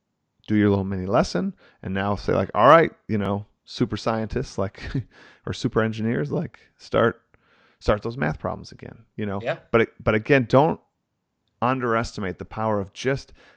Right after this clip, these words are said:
Speaker 1: that little touch, that little context of, "Hey, we're at the laboratory," and that just means we're doing math problems, but
Speaker 2: Yeah.
Speaker 1: you gave this, like, little die roll at the end. Like, if you roll a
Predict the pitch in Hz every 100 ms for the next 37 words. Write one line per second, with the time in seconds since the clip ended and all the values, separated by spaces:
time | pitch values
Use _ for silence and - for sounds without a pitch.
0 | _ 101 117 139 113 - 127 98 - 87
1 | 107 123 131 - 117 123 - 90 - -
2 | 92 95 _ _ _ _ _ _ _ _
3 | _ 160 139 - 107 107 - 110 104 101
4 | - 98 95 95 - _ _ _ _ -
5 | 92 87 _ _ _ _ _ _ _ 107
6 | 98 92 92 95 92 87 - _ _ _
7 | 90 92 90 92 95 _ _ 87 71 95
8 | 104 - 92 - _ - _ _ _ _
9 | _ 123 110 101 107 98 95 92 - 95
10 | 90 98 98 92 90 - 98 104 101 98
11 | 95 92 95 92 - - 98 90 92 95
12 | 98 92